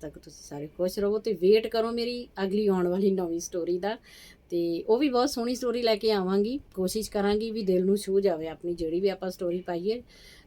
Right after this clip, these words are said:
ਤੇ ਨਵੀਂ ਚਰਚਾ, ਮਤਲਬ ਹਰ ਇੱਕ ਰੋਜ਼ ਆਪਾਂ ਇੱਕ ਨਵੀਂ ਚਰਚਾ ਕਰਨੀ ਹੈ। ਸਟੋਰੀ ਸਮਝ ਲਓ ਤਾਂ ਸਟੋਰੀ ਤਾਂ ਬਣ ਹੀ ਗਈ, ਜਦੋਂ ਆਪਾਂ ਇੱਕ ਨਵੀਂ ਚਰਚਾ ਕੀਤੀ ਤੇ ਸਟੋਰੀ ਬਣ ਗਈ। ਤੇ ਰੋਜ਼ ਆਪਾਂ ਇਸੇ ਤਰ੍ਹਾਂ ਇੱਕ ਰਿਸ਼ਤੇ ਦੇ ਉੱਤੇ ਨਵੀਂ ਚਰਚਾ ਆਪਾਂ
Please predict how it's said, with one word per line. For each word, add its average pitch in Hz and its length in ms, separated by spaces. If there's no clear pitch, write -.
ਤੇ 185 120
ਨਵੀਂ 214 380
ਚਰਚਾ, 175 360
ਮਤਲਬ 240 320
ਹਰ 247 160
ਇੱਕ 247 180
ਰੋਜ਼ 226 300
ਆਪਾਂ 220 180
ਇੱਕ 220 160
ਨਵੀਂ 185 260
ਚਰਚਾ 180 320
ਕਰਨੀ 165 300
ਹੈ। 180 60
ਸਟੋਰੀ 214 340
ਸਮਝ 220 280
ਲਓ 220 120
ਤਾਂ 214 180
ਸਟੋਰੀ 226 300
ਤਾਂ 233 100
ਬਣ 220 200
ਹੀ 220 100
ਗਈ, 214 100
ਜਦੋਂ 196 360
ਆਪਾਂ 190 160
ਇੱਕ 185 120
ਨਵੀਂ 180 240
ਚਰਚਾ 180 340
ਕੀਤੀ 170 340
ਤੇ 202 80
ਸਟੋਰੀ 170 300
ਬਣ 165 180
ਗਈ। 180 120
ਤੇ 226 100
ਰੋਜ਼ 233 220
ਆਪਾਂ 220 200
ਇਸੇ 202 240
ਤਰ੍ਹਾਂ 190 220
ਇੱਕ 180 160
ਰਿਸ਼ਤੇ 175 340
ਦੇ 170 120
ਉੱਤੇ 214 320
ਨਵੀਂ 180 280
ਚਰਚਾ 170 360
ਆਪਾਂ 196 280